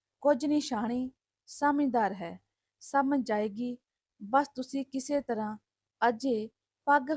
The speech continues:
ਫੇਰੇ ਨੂੰ ਟਾਲ ਦੇਣਾ, ਬਾਕੀ ਹੌਲੀ ਹੌਲੀ ਠੀਕ ਹੋ ਜਾਣਾ। ਮੈਂ ਚੱਲਦੀ ਹੁਣ," ਕਹਿ ਮਾਸੀ ਚਲੀ ਗਈ। ਨਿਆਬ ਕੌਰ ਦਮਨ ਦੇ ਕਮਰੇ ਵਿੱਚ ਗਈ, ਜਿੱਥੇ ਹਨੇਰੇ ਤੇ ਸਿਸਕੀਆਂ ਤੋਂ ਸਿਵਾ ਕੁਝ ਵੀ ਨਹੀਂ ਸੀ।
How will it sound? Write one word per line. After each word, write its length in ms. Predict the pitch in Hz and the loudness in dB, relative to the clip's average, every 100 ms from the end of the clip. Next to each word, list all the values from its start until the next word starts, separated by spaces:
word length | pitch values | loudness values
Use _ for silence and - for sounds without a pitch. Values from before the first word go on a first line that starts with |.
| 262 | 0
ਫੇਰੇ 220 | 233 220 | 0 0
ਨੂੰ 160 | 233 | -2
ਟਾਲ 380 | 233 269 262 262 | -2 0 4 4
ਦੇਣਾ, 320 | 220 180 165 170 _ _ _ _ _ | 2 -4 -8 -14 _ _ _ _ _
ਬਾਕੀ 320 | 240 311 - 320 | 0 0 0 -4
ਹੌਲੀ 380 | 240 226 269 | 0 2 0
ਹੌਲੀ 280 | 262 226 233 | 0 -2 -2
ਠੀਕ 340 | 233 233 240 - | -6 -6 -6 0
ਹੋ 80 | 254 | 0
ਜਾਣਾ। 420 | 208 202 202 214 - _ _ _ _ | 0 -2 -4 -8 -14 _ _ _ _
ਮੈਂ 200 | 240 285 | 2 2
ਚੱਲਦੀ 600 | 285 240 202 196 233 220 - _ _ _ _ | 2 0 0 -2 -6 -8 -14 _ _ _ _
ਹੁਣ," 240 | 277 285 285 | 0 0 0
ਕਹਿ 340 | - 220 233 | -2 0 0
ਮਾਸੀ 360 | 226 214 - 240 | 0 -2 -4 -10
ਚਲੀ 380 | - 302 285 247 | 0 0 2 -2
ਗਈ। 220 | 185 - _ _ _ _ _ - | -6 -14 _ _ _ _ _ -6
ਨਿਆਬ 460 | 220 214 202 202 208 _ | -4 -4 -4 -4 -6 _
ਕੌਰ 160 | 233 | -2
ਦਮਨ 440 | 185 220 226 240 226 | 0 -2 -2 -2 -2
ਦੇ 120 | 226 | -4
ਕਮਰੇ 420 | - 208 208 226 | -4 -6 -2 0
ਵਿੱਚ 260 | 220 220 202 | 0 -4 -8
ਗਈ, 340 | 202 196 208 - _ _ _ _ - | -6 -6 -8 -16 _ _ _ _ -10
ਜਿੱਥੇ 420 | 202 - - 330 | -6 -6 -2 -2
ਹਨੇਰੇ 520 | 320 285 247 208 262 | 2 2 2 2 0
ਤੇ 200 | 269 277 | -2 -6
ਸਿਸਕੀਆਂ 560 | 269 233 214 - 254 269 | -4 -4 -4 -6 -4 -2
ਤੋਂ 180 | 269 269 | -2 -4
ਸਿਵਾ 340 | 233 208 214 | -2 -4 -4
ਕੁਝ 380 | 214 285 262 285 | -4 -4 -4 -4
ਵੀ 160 | 285 | -2
ਨਹੀਂ 200 | 233 196 | -2 -4
ਸੀ। 240 | 196 - | -8 -12